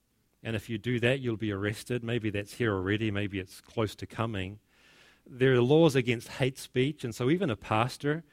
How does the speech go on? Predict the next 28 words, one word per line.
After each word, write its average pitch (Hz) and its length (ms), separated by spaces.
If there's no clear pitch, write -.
could 139 160
not 165 240
really 139 240
say 131 300
much 123 360
about, 113 480
you 123 140
know, 104 300
uh, 107 60
the 110 100
Bible's 117 500
view 113 300
of 101 160
homosexu-, 113 600
homosexuality 113 1000
or 101 400
euthanasia, 117 1080
or 101 300
cloning, 127 920
uh, 104 280
or 127 260
any 202 240
of 190 80
those 147 460
kind 151 180
of 120 100
social 165 720
issues, 113 800